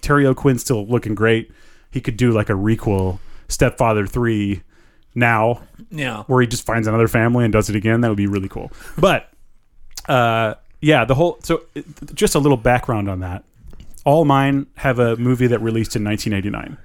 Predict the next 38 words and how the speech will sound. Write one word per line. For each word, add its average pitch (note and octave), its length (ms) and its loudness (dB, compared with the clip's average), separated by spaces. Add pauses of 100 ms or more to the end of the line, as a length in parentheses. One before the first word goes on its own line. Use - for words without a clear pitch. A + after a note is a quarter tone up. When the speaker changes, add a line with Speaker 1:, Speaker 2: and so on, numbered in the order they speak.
(760)
Speaker 1:
There C#3 80 2
wasn't G3+ 380 4
a D#3+ 100 0
real E3+ 300 6
reason C#3+ 340 4
why B2+ 220 4
I - 20 0
picked - 440 0
that E3+ 200 2
year. F#3 340 -4 (420)
It's D#3 140 -6
just F3 200 -2
that D#3+ 200 0
some D#3+ 180 2
of D#3+ 40 2
the D3+ 80 4
properties C3 560 2
I A2+ 300 2
wanted A#2+ 260 2
to G#2+ 80 -4
play C3+ 220 4
with, E3 360 2
I C#3+ 60 2
looked C3+ 360 -2
and C#3 120 -6
I C3 40 -2
was B2 100 -4
like, D3 100 -4
"Oh, C3+ 240 0 (300)
Ghostbusters B2 440 0
two, A2 220 -2
nineteen G#2+ 260 -4
eighty-nine. B2 400 0
Speaker 2:
Yeah. A2+ 200 -8 (160)
Speaker 1:
Stepfather B2+ 420 2
two, B2 260 -2
nineteen G#2 360 -4
eighty-nine. A#2+ 480 0